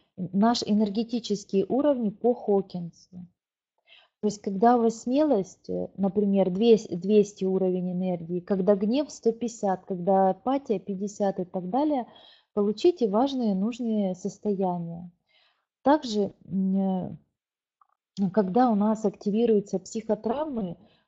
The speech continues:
можно сказать, мы становимся, э, как ребёнок, ну, действуем автоматически, да? Это вот горе, апатия, вина, позор и так далее.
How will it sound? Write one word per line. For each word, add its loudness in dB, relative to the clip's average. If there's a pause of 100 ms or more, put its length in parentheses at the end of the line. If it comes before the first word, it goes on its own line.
можно 0
сказать, 0
мы 0
становимся, -2 (880)
э, -4
как 0
ребёнок, 2
ну, -2
действуем -2
автоматически, -6
да? -4 (140)
Это 0
вот -2
горе, 2
апатия, -2
вина, -8
позор -2
и -6
так -4
далее. -2